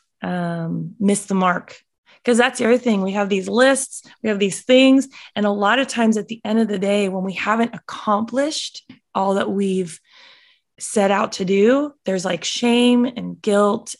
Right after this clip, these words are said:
and all this heaviness that comes into our day, and then we don't rest well. And so that was a lot. Sorry. <laughs>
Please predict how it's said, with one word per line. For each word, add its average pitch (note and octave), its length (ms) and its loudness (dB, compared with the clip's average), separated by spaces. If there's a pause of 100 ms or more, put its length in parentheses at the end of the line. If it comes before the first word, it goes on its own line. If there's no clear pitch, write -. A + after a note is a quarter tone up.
and F#3+ 380 -6 (180)
all F#3+ 160 -2
this F#3+ 180 -6
heaviness G3+ 520 -2
that - 160 -12
comes F3+ 380 -8
into F#3 400 -8
our F3 400 -4 (580)
day, G3 260 2
and F#3+ 120 2
then F3+ 100 0
we F#3+ 100 0
don't F#3 180 -2
rest F#3 360 -10
well. E3+ 320 -8 (420)
And F3+ 160 -8
so E3 520 -8
that G#3 160 4
was F#3+ 100 2
a F#3 60 2
lot. F3+ 340 -2
Sorry. G3+ 400 4
<laughs> E4 40 -2